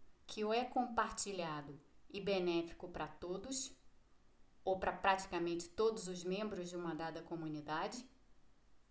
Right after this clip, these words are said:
ou, alternativamente, aquilo que é alcançado por meio da cidadania, da ação coletiva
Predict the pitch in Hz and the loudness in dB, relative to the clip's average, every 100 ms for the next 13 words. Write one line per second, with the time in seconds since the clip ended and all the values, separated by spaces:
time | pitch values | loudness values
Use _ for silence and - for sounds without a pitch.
0 | - - - - - - - 277 277 269 | -20 -20 -20 -18 -18 -4 8 8 8 4
1 | 226 220 202 202 185 175 208 214 196 - | 2 2 2 0 0 0 2 0 0 -4
2 | - - - - 190 190 - 262 247 214 | -6 -20 -20 -4 -2 -2 -2 -2 0 2
3 | 196 190 185 175 - 196 180 156 160 - | 2 2 0 0 4 4 4 0 -10 -14
4 | - - - 202 180 185 185 180 175 196 | -20 -12 -2 -2 0 0 0 0 2 0
5 | 175 175 170 156 160 202 240 233 - - | 0 -2 -2 -2 -2 -2 -4 -6 -16 -20
6 | - - - - 170 180 175 185 180 180 | -20 -20 -20 -6 2 2 4 0 -2 -4
7 | 170 156 - 196 208 220 233 | -6 -6 -4 -2 -2 -2 -4